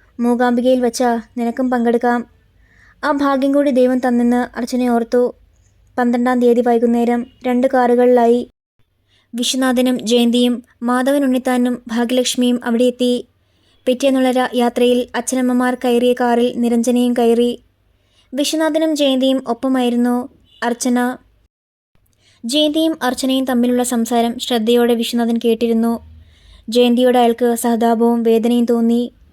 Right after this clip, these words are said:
സത്യം അറിയാതിരുന്നെങ്കിൽ താനും ഇതുപോലെ വിഡ്ഢിയാക്കപ്പെട്ടു പോയേനെ എന്ന് അയാൾ ഓർത്തു. രാവിലെ സരസ്വതി മണ്ഡപത്തിൽ വച്ചായിരുന്നു ചോറൂണ്. എട്ട് പത്ത് കുട്ടികളുണ്ടായിരുന്നു.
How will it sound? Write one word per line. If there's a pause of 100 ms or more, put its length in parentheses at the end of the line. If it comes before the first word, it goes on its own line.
(440)
സത്യം (160)
അറിയാതിരുന്നെങ്കിൽ (240)
താനും
ഇതുപോലെ (140)
വിഡ്ഢിയാക്കപ്പെട്ടു
പോയേനെ
എന്ന്
അയാൾ
ഓർത്തു. (960)
രാവിലെ
സരസ്വതി
മണ്ഡപത്തിൽ
വച്ചായിരുന്നു
ചോറൂണ്. (640)
എട്ട്
പത്ത്
കുട്ടികളുണ്ടായിരുന്നു.